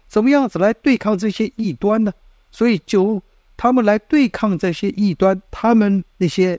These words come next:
先期的，我叫做教父哈，先期的教父的许多的著作，从这些著作他们所引用到圣经的正典，我们把它集合起来，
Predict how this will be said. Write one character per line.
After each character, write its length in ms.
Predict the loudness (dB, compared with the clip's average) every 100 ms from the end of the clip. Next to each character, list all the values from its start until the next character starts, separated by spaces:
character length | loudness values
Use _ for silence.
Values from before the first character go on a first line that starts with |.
| -10
先 360 | -6 2 2 2
期 200 | -2 -8
的， 200 | -4 -4 -4
我 100 | -8
叫 160 | -4 -2
做 140 | -4
教 460 | -6 0 2 2 -2
父 280 | -8 -8 -8
哈， 200 | -10 -14 -14 _ _
先 340 | -2 2 2
期 200 | -2 -8
的 120 | -6 -6
教 300 | 0 0 0
父 280 | -4 -8 -8 _ -6
的 160 | -4
许 460 | -4 -8 -6 -4 -2
多 200 | 0 2
的 100 | 0
著 280 | -4 -2 -2
作， 320 | 0 0 0 -4 _ _ _ _
从 200 | -4 -4
这 180 | 0 0
些 140 | 0
著 220 | 0 -2 0
作 260 | 0 0 -4 _
他 120 | 0
们 120 | 0 0
所 220 | 0 -2 -2
引 380 | -4 -4 -4 -2
用 280 | -2 -2 -2
到 240 | -2 -2 -6 _
圣 460 | -16 0 2 2 -2
经 280 | -2 -4 0
的 120 | -2
正 320 | 0 0 0
典， 480 | 0 -2 -2 -6 -8 -12 _ _
我 100 | -4
们 180 | -4 -4
把 180 | -4 -4
它 220 | -2 -4
集 240 | -6 -4 -2
合 180 | 0
起 140 | 0 -2
来， 220 | -4